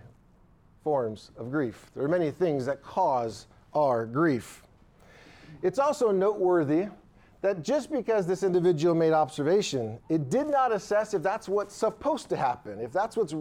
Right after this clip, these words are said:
right and good. And it did not make any correlation to, "Is this how God has designed us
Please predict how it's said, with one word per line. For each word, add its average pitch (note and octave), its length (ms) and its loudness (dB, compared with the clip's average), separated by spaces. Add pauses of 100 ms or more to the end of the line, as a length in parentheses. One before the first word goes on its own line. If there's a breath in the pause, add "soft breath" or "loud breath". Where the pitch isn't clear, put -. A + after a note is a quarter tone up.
(100)
right G#3+ 500 0
and F3 220 0
good. C#3 420 2 (1300 loud breath)
And G#3+ 100 2
it F#3+ 240 4
did C#4+ 220 -2
not F3+ 520 0 (420)
make E3+ 260 -2
any B3+ 220 2
correlation D#3+ 560 2
to, E3+ 320 2 (580 loud breath)
"Is D#3 180 0
this G#3 380 -2
how D#3+ 220 -2
God D3+ 340 0
has C3 140 -2
designed B2 480 -2
us - 240 -6